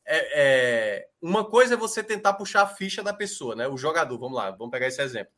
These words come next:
Outra coisa é o cara que viu o cara jogando, entendeu? Que esse cara aí tem muita propriedade. Beleza, o cara fez dez gols,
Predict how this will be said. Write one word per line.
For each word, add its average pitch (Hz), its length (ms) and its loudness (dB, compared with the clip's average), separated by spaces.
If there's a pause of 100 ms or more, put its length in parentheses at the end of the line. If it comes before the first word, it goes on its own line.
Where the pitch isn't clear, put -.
(300)
Outra 196 240 0
coisa 240 220 6
é 240 40 6
o 220 60 4
cara 240 200 6
que 285 140 -2
viu 233 200 -2
o 247 60 -6
cara 226 200 2
jogando, 190 360 0
entendeu? 143 260 -8 (300)
Que 196 80 4
esse 196 100 2
cara 226 140 4
aí 220 80 4
tem 220 100 -2
muita 240 140 -4
propriedade. 254 440 2
Beleza, 262 300 4
o - 20 -6
cara 233 160 4
fez 214 240 0
dez 208 300 2
gols, 208 480 2